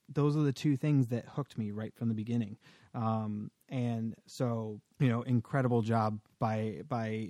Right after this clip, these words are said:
him. And I'm really looking forward to seeing, um, uh, what themes and stuff he develops for the, for the following season. Um, you know, it's, I wanna shout out a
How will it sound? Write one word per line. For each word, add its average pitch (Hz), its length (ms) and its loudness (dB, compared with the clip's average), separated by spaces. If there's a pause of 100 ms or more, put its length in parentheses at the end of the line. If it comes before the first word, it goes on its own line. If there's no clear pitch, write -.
him. 110 240 -2
And 113 120 -4
I'm 110 180 0
really 113 240 0
looking 110 240 -6
forward 110 280 -4
to 113 80 -6
seeing, 107 460 -6 (460)
um, 110 560 -4 (560)
uh, 110 380 -10 (680)
what 131 400 2
themes 123 360 4
and 123 100 4
stuff 120 240 -2
he 127 100 0
develops 117 480 -4
for 139 140 -4
the, 123 400 -4
for - 80 -8
the 120 100 -4
following 120 440 -2
season. 117 480 -2 (340)
Um, 110 580 2
you 127 120 6
know, 120 100 6
it's, 127 220 -2 (260)
I 139 80 4
wanna 143 220 6
shout 135 280 0
out 127 140 -2 (140)
a 123 260 -2